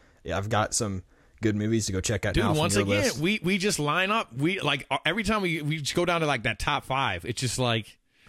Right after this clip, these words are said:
Speaker 1: Yeah, it gets real similar.
Speaker 2: You just have to know.
Speaker 1: Yeah.
Speaker 2: You just gotta know the right movies, people.
Speaker 1: Yeah.
Speaker 2: You just gotta know the right
Speaker 1: Yeah.
Speaker 2: movies. You gotta check 'em out.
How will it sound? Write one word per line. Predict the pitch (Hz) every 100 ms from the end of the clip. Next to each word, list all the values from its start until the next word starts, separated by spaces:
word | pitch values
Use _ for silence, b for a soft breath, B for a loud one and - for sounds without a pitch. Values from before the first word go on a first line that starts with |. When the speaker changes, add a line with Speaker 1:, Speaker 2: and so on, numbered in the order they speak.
| b
Speaker 1:
Yeah, | 131
it | 151
gets | 175 -
real | 151 165
similar. | - 175 165 82 - _ -
Speaker 2:
You | 123 170
just | 208 214
have | 214
to | 214
know. | 233
Speaker 1:
Yeah. | - 98
Speaker 2:
You | 135
just | 180 -
gotta | 208 196
know | 202
the | 202
right | 196 202
movies, | 202 226 175 -
people. | 139 127
Speaker 1:
Yeah. | 117 95
Speaker 2:
You | 98
just | 123 165
gotta | 180 - 160
know | 165
the | 147
right | 127 139
Speaker 1:
Yeah. | - 147 147
Speaker 2:
movies. | 98
You | 104
gotta | 110
check | - 151
'em | 165
out. | 185 135